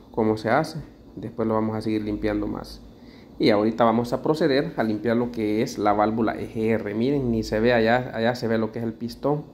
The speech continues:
que es el que bloquea una cámara a la otra. Pues aquí vemos que está hacia abajo,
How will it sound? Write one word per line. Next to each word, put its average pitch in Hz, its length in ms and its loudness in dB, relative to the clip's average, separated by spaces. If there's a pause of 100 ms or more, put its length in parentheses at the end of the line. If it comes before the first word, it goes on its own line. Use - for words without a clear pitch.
(480)
que 110 120 -2
es 104 40 -2
el 110 80 0
que 113 120 0
bloquea 110 500 4
una 107 260 2
cámara 135 500 0
a 104 60 -2
la 101 140 -2
otra. - 340 -4 (340)
Pues 107 200 -2
aquí 110 220 -4
vemos 123 320 2
que - 80 -6
está 110 280 -2
hacia 110 220 -6
abajo, 151 340 2